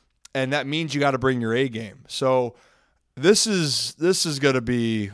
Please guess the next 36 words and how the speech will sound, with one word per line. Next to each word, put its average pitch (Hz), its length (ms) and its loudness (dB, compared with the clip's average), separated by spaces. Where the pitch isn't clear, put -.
I, 165 320 4
I, 175 40 4
th-, 185 200 2
again, 151 340 4
I've 131 220 2
probably 156 320 6
used 143 200 2
this 127 60 -8
before. 135 240 0
This 165 220 2
is 151 100 -4
must-see 127 460 0
T 104 200 -10
V. 95 180 -16
This 165 280 2
is 190 160 2
the 170 100 2
game. 143 640 0
If 104 180 -10
you 156 220 4
are 147 180 8
a 127 140 4
baseball 123 520 0
fan, 107 520 -2
you 110 160 -4
need 131 180 -2
to 123 60 -4
go 120 200 2
and 107 100 -6
turn 110 220 -4
this 101 160 -8
one 104 160 -4
on 98 180 -2
because 98 420 -4
this 123 240 -2
is 113 400 -6